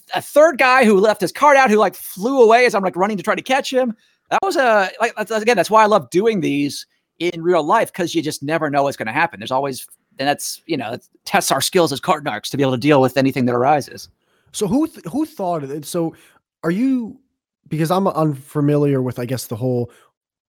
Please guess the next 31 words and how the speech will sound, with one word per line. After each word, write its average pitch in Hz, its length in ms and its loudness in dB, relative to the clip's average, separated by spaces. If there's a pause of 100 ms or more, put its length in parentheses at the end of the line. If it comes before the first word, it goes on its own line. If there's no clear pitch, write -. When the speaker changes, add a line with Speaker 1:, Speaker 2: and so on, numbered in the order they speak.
(100)
Speaker 2:
origin 127 360 0
of 107 100 -6
this 107 200 -6
and 107 80 -6
all, 104 120 -4
all 104 300 -4
that. 101 240 -6
Like, 117 120 -6
are 117 100 0
you 185 300 2
or-, 147 200 4
originally 139 600 0
from, 123 420 0
uh, 113 220 -4
The 107 140 -6
Woody 120 280 0
Show 131 440 0
in 110 100 -4
L 110 320 -4
A? 202 400 2 (360)
And 135 80 0
Speaker 1:
Right, 131 100 8
Speaker 2:
this 135 140 2
was 147 60 6
Speaker 1:
yeah, 139 100 4
Speaker 2:
like, 135 100 4
Speaker 1:
we 175 160 8
were 202 140 -2 (460)
Speaker 2:
yeah, 107 320 2 (120)
go 151 140 6
ahead. 131 240 2